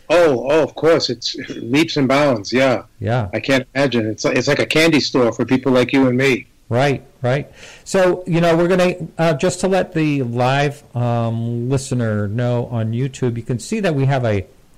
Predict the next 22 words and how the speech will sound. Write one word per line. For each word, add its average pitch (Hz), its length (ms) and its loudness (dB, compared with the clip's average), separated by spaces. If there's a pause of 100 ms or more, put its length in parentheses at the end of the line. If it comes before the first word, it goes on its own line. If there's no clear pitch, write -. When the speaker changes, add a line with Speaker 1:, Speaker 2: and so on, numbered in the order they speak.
(340)
Speaker 2:
uh, 107 220 -2
there's 117 240 -2
a 120 60 -4
flickering 160 580 -2
going 113 280 -2
on 110 280 -2
on, 107 320 -2
uh, 104 200 -2
Lee's 123 360 -2
side 117 280 -2
of 110 60 -6
the 107 80 -6
screen. 110 400 -4 (400)
We're 131 120 0
not 160 200 0
sure. - 220 0
Speaker 1:
Oh. 156 180 4
Speaker 2:
Uh, 131 280 2
this 131 200 -2
has 139 240 0
to 143 80 -4
do, 135 340 0